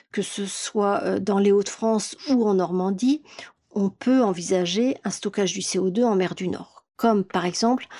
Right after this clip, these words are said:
dans ce projet norvégien, pour peu qu'il y ait de la place pour, euh, toutes les émissions, euh, qui, qui sont attendues. Pour d'autres, euh,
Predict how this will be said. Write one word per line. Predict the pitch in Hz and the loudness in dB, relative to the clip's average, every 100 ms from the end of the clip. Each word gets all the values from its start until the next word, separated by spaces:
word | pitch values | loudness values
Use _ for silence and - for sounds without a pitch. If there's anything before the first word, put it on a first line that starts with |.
| - - - | -20 -16 -6
dans | 180 202 214 | 0 0 0
ce | - 196 | -2 -2
projet | 180 - 202 185 190 | -2 0 0 2 2
norvégien, | 180 175 180 170 226 269 - - - - | 2 0 -2 2 0 0 -8 -20 -20 -8
pour | 196 - | -6 -6
peu | - 240 269 | 0 2 2
qu'il | - - 220 - - | 0 -2 0 0 -2
y | 196 196 | 0 2
ait | 190 | 2
de | 185 | 2
la | - | -2
place | - 233 247 - | 0 2 0 -2
pour, | 196 175 | -6 -4
euh, | 170 - | -2 -4
toutes | - 254 226 | -4 -2 0
les | 196 180 | 0 2
émissions, | 175 185 - - 240 247 - - | 0 0 -4 -2 0 -2 -4 -8
euh, | 208 - - - 302 359 427 - | -8 -6 -6 -8 -10 -12 -12 -10
qui, | - 220 294 | -6 -6 -6
qui | - 214 | -4 -2
sont | 220 208 | -2 -2
attendues. | 196 208 196 - - - - - - - - - | -4 -6 -8 -10 -14 -16 -18 -16 -16 -18 -16 -2
Pour | 220 214 | 0 0
d'autres, | 202 302 339 359 - 220 | 0 4 4 2 0 2
euh, | 202 202 - | 4 4 2